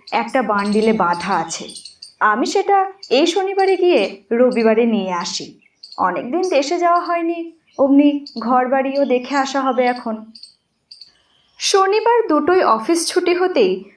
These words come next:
গোকুল শিয়ালদহ স্টেশনে গিয়ে ট্রেন ধরে বাড়ি রওনা হলো। এসেছে আজ তিন বছর দেশ থেকে, এর মধ্যে আর যাওয়ার অবকাশ ঘটেনি। সন্ধ্যার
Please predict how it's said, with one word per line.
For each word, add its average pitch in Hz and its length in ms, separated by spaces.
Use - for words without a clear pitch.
গোকুল 320 380
শিয়ালদহ 285 680
স্টেশনে 302 600
গিয়ে 302 220
ট্রেন 254 380
ধরে 262 420
বাড়ি 196 320
রওনা 185 340
হলো। 175 320
এসেছে 262 560
আজ 370 340
তিন 240 240
বছর 214 320
দেশ - 380
থেকে, - 400
এর 370 200
মধ্যে 392 560
আর 233 300
যাওয়ার 226 360
অবকাশ 190 460
ঘটেনি। 165 600
সন্ধ্যার 415 580